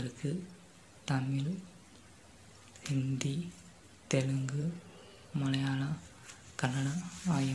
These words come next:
மொழிகள் தியேட்டர்ல வெளியாக இருக்கு. இது போன்ற நிறையா சினிமா தகவலை தெரிஞ்சுக்கிறதுக்கு நீங்க நம்ம சேனலை like பண்ணுங்க, comment பண்ணுங்க, share பண்ணுங்க.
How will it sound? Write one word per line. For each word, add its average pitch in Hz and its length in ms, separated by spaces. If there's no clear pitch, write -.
மொழிகள் 143 400
தியேட்டர்ல 151 440
வெளியாக 135 420
இருக்கு. - 240
இது 139 140
போன்ற 156 380
நிறையா 147 380
சினிமா 151 280
தகவலை 139 320
தெரிஞ்சுக்கிறதுக்கு 127 640
நீங்க 135 240
நம்ம 135 220
சேனலை 143 400
like 135 320
பண்ணுங்க, 147 300
comment 143 380
பண்ணுங்க, 143 300
share 135 340
பண்ணுங்க. 139 300